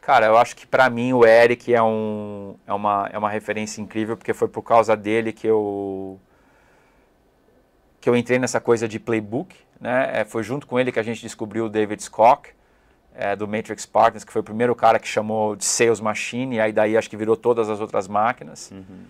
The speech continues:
Speaker 1: É, é de longe o empreendedor que tá mais avançado no, na, naquilo que a gente já investiu, então é um cara que, é,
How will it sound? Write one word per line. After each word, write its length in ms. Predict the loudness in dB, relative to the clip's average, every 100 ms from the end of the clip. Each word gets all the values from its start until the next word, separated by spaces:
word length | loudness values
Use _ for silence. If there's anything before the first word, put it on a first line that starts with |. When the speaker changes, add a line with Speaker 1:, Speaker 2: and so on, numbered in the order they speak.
| _ _ _
Speaker 1:
É, 720 | -6 -2 -2 -2 -4 -6 -8 -10 _ _ _ -4
é 140 | 0
de 120 | 0
longe 460 | 2 4 4 2 -2
o 60 | -6
empreendedor 680 | -4 -4 0 0 2 2
que 240 | 2 -8 -8
tá 240 | -2 0
mais 300 | 2 0 2
avançado 640 | 0 -2 0 6 6 6
no, 280 | -2 -6 -8 -16 -20 -18
na, 260 | -16 -12 -6
naquilo 320 | -6 -6 -6
que 60 | -6
a 60 |
gente 180 | -6 -2
já 100 | -2
investiu, 520 | -2 -6 -8 -10 -6 -6
então 240 | -2 -2
é 60 | 0
um 60 |
cara 240 | 2 0 0
que, 360 | -6 -8 -8 -12 _ _ _ _
é, 160 | -8